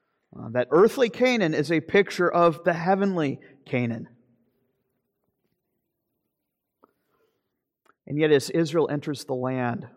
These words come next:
every family finds they're given their own plot of land. How, how great is it? I'm saying this as a guy who's trying, uh, to purchase a home, always on the lookout.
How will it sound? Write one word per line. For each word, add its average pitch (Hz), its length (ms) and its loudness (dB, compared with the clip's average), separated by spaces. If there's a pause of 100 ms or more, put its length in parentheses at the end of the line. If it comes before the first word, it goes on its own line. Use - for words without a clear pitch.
(120)
every 160 240 -4
family 143 400 -6
finds 123 640 -6
they're 123 220 -4
given 131 500 -4 (640)
their 120 180 0 (100)
own 131 520 0 (800)
plot 139 220 -4
of 127 140 -2
land. 131 180 -4
How, 151 180 -2
how 156 120 -2
great 143 400 -2
is 156 180 -4
it? 113 160 -10 (180)
I'm 131 120 -10
saying 160 160 2
this 151 160 -4
as 127 100 -8
a 127 60 -6
guy 139 260 -2
who's 131 140 -6
trying, 143 420 -4 (300)
uh, 135 80 -4
to - 100 -10
purchase - 360 -6
a 135 60 -4
home, 151 440 -2 (760)
always 185 380 4
on 190 100 2
the 190 80 2
lookout. 190 480 0